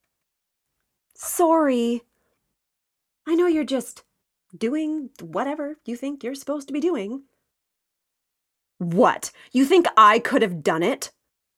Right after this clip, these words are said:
Jesus Christ, what is it with you people? Do you think I'm lying to you?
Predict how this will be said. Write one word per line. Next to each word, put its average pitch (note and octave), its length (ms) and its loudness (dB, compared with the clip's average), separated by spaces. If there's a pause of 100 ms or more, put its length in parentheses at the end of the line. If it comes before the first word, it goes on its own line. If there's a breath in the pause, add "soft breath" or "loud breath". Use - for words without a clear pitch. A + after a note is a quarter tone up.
(380)
Jesus F#4+ 300 4
Christ, - 540 -2
what - 200 0
is F4 160 4
it F#4+ 80 4
with B3 160 0
you A3 80 -2
people? F3+ 540 -2 (1000)
Do A#3+ 80 0
you D4 160 6
think D4 380 0
I'm G#3+ 160 2
lying F3+ 560 0
to B3+ 140 -6
you? D#4 400 0